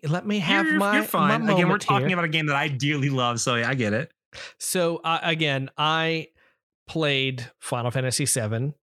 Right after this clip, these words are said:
Speaker 1: religiously. It had a materia system. You put a thing in, you get the ability. What were some of the coolest things that you could get? Summon materia.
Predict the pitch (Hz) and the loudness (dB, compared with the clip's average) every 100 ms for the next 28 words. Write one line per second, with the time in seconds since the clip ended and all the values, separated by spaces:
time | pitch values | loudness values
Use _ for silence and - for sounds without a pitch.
0 | _ - 202 233 254 190 127 107 95 - | _ -10 -8 -2 0 0 0 -2 -4 -2
1 | 110 208 _ _ _ _ _ _ 160 151 | -4 -6 _ _ _ _ _ _ -4 -2
2 | 156 175 214 - 180 151 131 - 131 - | -2 -2 -4 -2 0 0 0 0 -2 -2
3 | 196 160 135 - 170 143 - 156 151 156 | -2 0 -2 0 0 -2 -2 -2 0 0
4 | 202 220 190 190 185 202 165 143 98 69 | 0 -2 -2 -2 -2 -2 0 0 -2 -8
5 | - _ _ _ _ 131 156 185 165 180 | -16 _ _ _ _ -2 -2 0 -2 0
6 | 170 151 147 175 175 165 175 160 151 147 | 0 -2 -2 0 0 0 0 -2 -2 -2
7 | 160 151 147 233 277 - - - 269 226 | -2 -2 0 0 -2 -4 -4 -2 0 0
8 | 175 143 123 - 120 104 90 67 | 0 -2 -4 -4 -4 -4 -8 -12